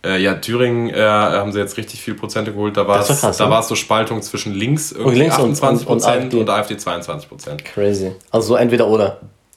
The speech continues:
Speaker 1: Richtig krass.
Speaker 2: Richtig krass.
Speaker 1: Richtig krass.
Speaker 2: Ja, crazy, ey. Ja,
Speaker 1: Ja.
Speaker 2: Mann. Aber wie gesagt, ich find auch so Demos oder,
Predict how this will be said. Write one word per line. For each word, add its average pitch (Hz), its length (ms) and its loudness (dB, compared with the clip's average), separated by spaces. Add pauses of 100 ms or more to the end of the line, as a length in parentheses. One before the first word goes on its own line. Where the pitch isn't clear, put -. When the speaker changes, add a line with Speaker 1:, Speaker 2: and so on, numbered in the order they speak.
Speaker 1:
Richtig - 280 -14
krass. 73 160 -10
Speaker 2:
Richtig - 240 -10
krass. 76 260 -12
Speaker 1:
Richtig 85 240 -14
krass. - 240 -14 (840)
Speaker 2:
Ja, 123 120 2
crazy, 143 460 2
ey. 98 180 0 (720)
Ja, 95 160 -2
Speaker 1:
Ja. 98 60 0
Speaker 2:
Mann. 92 140 -4 (140)
Aber 107 320 2
wie 120 60 2
gesagt, 120 300 2
ich 107 260 -2
find 135 160 0
auch 110 100 2
so 110 180 0
Demos 131 400 2
oder, 104 200 2